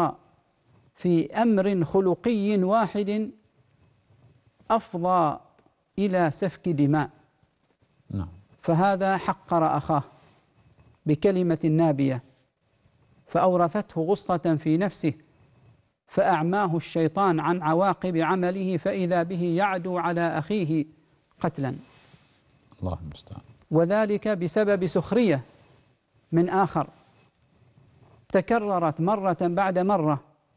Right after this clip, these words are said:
Speaker 1: فإذا به يقتله شر قتله.
Speaker 2: الله المستعان.
Speaker 1: هذا في مجتمعنا، في مجتمعات المسلمين.
Speaker 2: نعم.
Speaker 1: مع أن هذا الخلق، مع أن هذا الخلق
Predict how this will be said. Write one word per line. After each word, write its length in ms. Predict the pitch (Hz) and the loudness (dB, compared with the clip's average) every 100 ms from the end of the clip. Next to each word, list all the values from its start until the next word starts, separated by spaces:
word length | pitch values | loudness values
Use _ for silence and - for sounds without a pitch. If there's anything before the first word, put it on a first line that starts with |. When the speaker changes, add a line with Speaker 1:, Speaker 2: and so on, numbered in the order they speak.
| _ _ _ _ _ _ _ | _ _ _ _ _ _ _
Speaker 1:
فإذا 520 | 202 214 190 170 160 | -2 0 2 2 0
به 500 | 160 196 190 190 190 _ _ _ _ _ _ - | 0 -4 -4 -4 -6 _ _ _ _ _ _ -2
يقتله 760 | 170 - - 214 190 180 190 | -2 -2 -2 -2 0 0 0
شر 340 | 151 185 160 160 | 0 0 0 0
قتله. 400 | 170 151 139 120 _ _ _ _ _ - | -2 -4 -4 -6 _ _ _ _ _ -12
Speaker 2:
الله 180 | 90 85 - | -10 -10 -16
المستعان. 320 | - - - _ _ - - | -20 -20 -20 _ _ -20 -6
Speaker 1:
هذا 400 | 170 202 202 202 | 0 0 0 0
في 140 | 180 | 0
مجتمعنا، 840 | 170 160 143 175 160 147 139 131 - _ | 2 2 2 2 4 2 2 0 -4 _
في 180 | - 196 | 0 2
مجتمعات 760 | 180 160 - 160 156 175 175 | 4 2 2 2 2 2 0
المسلمين. 640 | 156 151 147 143 147 151 - _ _ | 0 -2 -2 2 2 2 0 _ _
Speaker 2:
نعم. 160 | 90 82 80 - _ _ | -10 -10 -12 -20 _ _
Speaker 1:
مع 360 | 170 175 175 247 | 0 2 2 0
أن 220 | 240 202 | 0 0
هذا 460 | 165 147 180 220 202 | 0 0 0 0 0
الخلق، 640 | 165 220 220 - 220 214 - - | 0 -2 -2 -2 -4 -6 -10 -8
مع 380 | 156 180 175 175 | -2 0 0 0
أن 140 | 196 | -2
هذا 320 | 175 175 202 180 | 0 0 0 0
الخلق 540 | 151 220 196 - - | 0 0 0 -4 -10